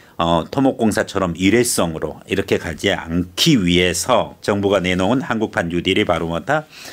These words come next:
디지털 뉴딜, 그린 뉴딜, 그리고 안전망 구축. 안전망 구-, 강화 부분 거야말로 이번에 이제 코로나를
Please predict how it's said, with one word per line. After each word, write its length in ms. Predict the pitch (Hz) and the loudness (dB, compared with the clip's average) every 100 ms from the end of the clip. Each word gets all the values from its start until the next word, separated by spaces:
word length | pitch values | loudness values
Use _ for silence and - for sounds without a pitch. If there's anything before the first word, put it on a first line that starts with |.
| - - _ | -20 -20 _
디지털 460 | 92 90 90 95 76 | -4 -4 -2 -2 -2
뉴딜, 360 | 73 73 71 - | -4 -8 -12 -10
그린 280 | - 87 82 | -2 0 0
뉴딜, 540 | 80 78 123 143 151 - - | -2 0 2 2 -2 -10 -16
그리고 280 | - 76 - | -10 -8 -4
안전망 580 | 95 87 90 90 87 78 | -2 0 0 0 -2 -4
구축. 360 | - - - - - _ - - | -12 -14 -14 -18 -20 _ -20 -8
안전망 480 | - 110 147 160 160 | -2 2 2 2 2
구-, 200 | 123 110 - - | 0 -2 -2 -6
강화 400 | - 101 120 95 | -2 2 2 2
부분 340 | 95 95 92 | 0 -2 -2
거야말로 960 | 98 95 98 120 107 80 82 107 160 175 - - - | 0 0 0 0 0 0 0 2 2 0 -10 -20 -6
이번에 300 | 92 101 101 | 0 2 2
이제 180 | 87 90 | 0 0
코로나를 1080 | - 139 143 120 90 87 73 - 110 101 | -2 0 2 2 2 0 -4 -6 0 2